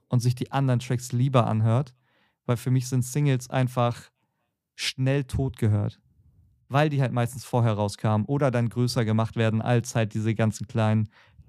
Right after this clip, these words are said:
die untergehen. Ähm, genau, deswegen ist das auf jeden Fall der erste Track, der auf die Playlist kommt. Ähm, Crow ist ja eh auch so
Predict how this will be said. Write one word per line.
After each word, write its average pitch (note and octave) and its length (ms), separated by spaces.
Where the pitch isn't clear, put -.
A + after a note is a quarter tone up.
die B2+ 180
untergehen. B2 840
Ähm, G#2+ 560
genau, B2+ 240
deswegen G#2 300
ist - 200
das C3+ 180
auf D3 200
jeden C#3+ 140
Fall A#2+ 300
der B2 540
erste D3+ 320
Track, C3 240
der B2 100
auf A#2 80
die A#2+ 80
Playlist A2 400
kommt. A2+ 280
Ähm, A2+ 480
Crow A#2 340
ist - 180
ja A2+ 160
eh A2+ 200
auch G#2+ 160
so G#2 420